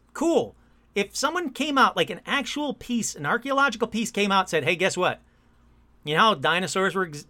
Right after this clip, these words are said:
you know, used to be a thing and they're really fucking big"? Well, guess what? There used to be giants as well. You know what people would go? They'd go, "Meh, bullshit." And then when shown proof, they'd go, "Oh shit, I guess there were giants a long time ago."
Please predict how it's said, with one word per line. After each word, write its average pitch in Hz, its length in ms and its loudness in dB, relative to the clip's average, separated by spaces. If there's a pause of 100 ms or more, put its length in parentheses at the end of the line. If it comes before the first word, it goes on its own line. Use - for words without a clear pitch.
(120)
you 214 140 -2
know, 165 80 2
used 147 240 -8
to 180 60 -6
be 165 100 -2
a 165 40 2
thing 175 360 -2
and 127 100 -4
they're 143 160 0
really 151 320 -6
fucking 170 360 -4
big"? 175 260 -2
Well, 180 100 -2
guess 240 220 -2
what? 214 180 0 (340)
There 330 100 -10
used 339 120 -4
to 262 60 -10
be 277 100 -2
giants 175 600 -2
as 127 160 -10
well. 117 440 -6 (440)
You 185 140 -2
know 254 60 4
what 262 120 6
people 247 220 -4
would 208 120 -2
go? 226 260 0 (220)
They'd 196 160 0
go, 208 160 4
"Meh, 330 320 -4
bullshit." 151 580 -2
And 151 80 -8
then 190 100 0
when 190 160 -2
shown 214 400 0
proof, 254 320 0
they'd 185 160 -2
go, 160 220 0 (260)
"Oh 170 140 -10
shit, 175 280 -6
I 120 60 -6
guess 135 200 -8
there 208 120 -8
were 220 80 -4
giants 175 460 -4
a 127 60 -10
long 117 200 -8
time 117 240 -8
ago." 104 300 -12